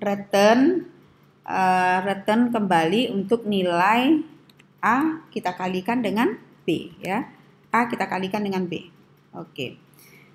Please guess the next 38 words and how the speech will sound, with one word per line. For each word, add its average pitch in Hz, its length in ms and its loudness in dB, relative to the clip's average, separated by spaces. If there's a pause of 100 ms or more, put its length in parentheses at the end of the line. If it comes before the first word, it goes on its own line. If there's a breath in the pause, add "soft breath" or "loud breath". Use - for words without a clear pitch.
A 240 160 0
kita 208 240 -4
kalikan 208 320 0
dengan 208 240 -2
B 185 240 2
artinya 208 400 -2
adalah 185 640 -2 (260)
kita 202 240 -2
definisikan 214 560 0
perkalian 190 640 -2
A 185 160 0
itu 190 240 -4
dengan 170 400 -2
B, 226 240 6
di 240 80 -2
mana 214 400 -4
kita 226 240 -2
returnkan 220 640 0
kembali 202 320 2
nilai 190 400 0
A 202 160 0
dengan 175 320 -2
B 240 80 2
sesuai 233 400 -2
dengan 202 160 0
nilai 208 320 0
yang 233 160 -4
akan 269 400 -4 (400 loud breath)
kita 240 160 0
masukkan 269 400 2
nanti 269 400 -2
gitu 175 160 -8
ya, 165 160 -4
sesuai 220 320 -8
dengan 214 160 -4
nilai 202 240 -2
yang 202 80 -4
akan 196 160 -8